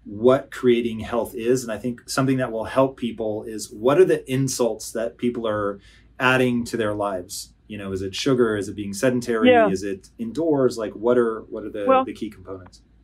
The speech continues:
Speaker 2: our food has been designed to be addictive, to create cravings, uh, uh, and to be very, very cheap. So a lot of sugar, a lot of processed foods, um, uh, vegetables, uh, meats, uh,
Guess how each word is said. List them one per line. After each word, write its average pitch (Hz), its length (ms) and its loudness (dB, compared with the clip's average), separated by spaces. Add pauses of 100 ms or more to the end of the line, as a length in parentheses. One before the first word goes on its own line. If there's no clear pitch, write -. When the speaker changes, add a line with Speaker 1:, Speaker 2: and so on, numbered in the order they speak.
(720)
Speaker 2:
our 196 220 0
food 294 280 2 (520)
has 214 220 2
been 196 140 0
designed 190 800 0 (100)
to 175 60 0
be 165 180 6
addictive, 190 560 2 (640)
to 185 60 -4
create 180 280 2
cravings, 175 560 4 (420)
uh, 180 60 2
uh, 170 640 6 (100)
and 185 80 -2
to - 60 -10
be 170 140 0
very, 156 180 0
very 147 200 -2
cheap. - 320 -6 (480)
So 185 80 6
a 180 40 6
lot 160 160 6
of 156 160 0
sugar, 196 320 6
a 170 80 2
lot 147 140 4
of - 80 -6
processed 180 500 -2
foods, 170 360 4 (460)
um, 165 500 4
uh, 165 340 2 (160)
vegetables, 185 600 2 (460)
uh, 165 300 4
meats, 170 340 0 (200)
uh, - 40 2